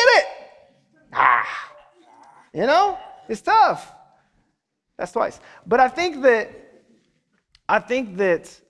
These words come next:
um, I think that that is the way that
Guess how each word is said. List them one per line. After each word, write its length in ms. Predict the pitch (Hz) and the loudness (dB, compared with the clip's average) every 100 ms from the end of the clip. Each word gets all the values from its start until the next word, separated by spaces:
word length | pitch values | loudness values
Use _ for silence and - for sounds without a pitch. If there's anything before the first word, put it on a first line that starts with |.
| _ | _
um, 600 | 175 165 139 117 107 - _ _ _ _ _ _ _ _ _ _ _ _ _ - | 0 0 -2 -6 -14 -20 _ _ _ _ _ _ _ _ _ _ _ _ _ -8
I 80 | |
think 300 | 175 214 220 | -6 -6 -6
that 240 | 170 160 120 | -6 -8 -4
that 320 | 151 170 - | -2 -2 -4
is 540 | 147 143 131 117 - _ _ | -6 -6 -8 -12 -16 _ _
the 160 | 131 | -10
way 540 | 123 123 123 113 104 143 - | -8 -6 -8 -8 -12 -18 -16
that 500 | 117 117 104 - | -10 -8 -10 -14